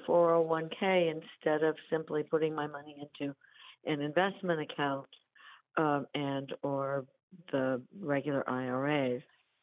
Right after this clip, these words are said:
Um, because I could tax, because the, I could put the money in tax deferred now. Uh, I'm making about a hundred seventy-five thousand a year.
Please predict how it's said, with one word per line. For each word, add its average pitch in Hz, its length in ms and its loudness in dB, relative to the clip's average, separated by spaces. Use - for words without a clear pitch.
Um, 156 400 4
because 180 360 6
I 160 120 2
could 151 440 2
tax, 175 200 2
because 165 680 -2
the, 147 160 2
I 170 120 4
could 165 220 -2
put 185 180 4
the 202 80 2
money 175 360 2
in 165 160 2
tax 165 260 2
deferred 160 640 2
now. 151 540 0
Uh, 160 40 2
I'm 156 260 2
making 165 280 2
about 151 240 2
a 156 40 0
hundred 156 380 -2
seventy-five 151 500 0
thousand 147 400 0
a - 20 -8
year. 160 400 4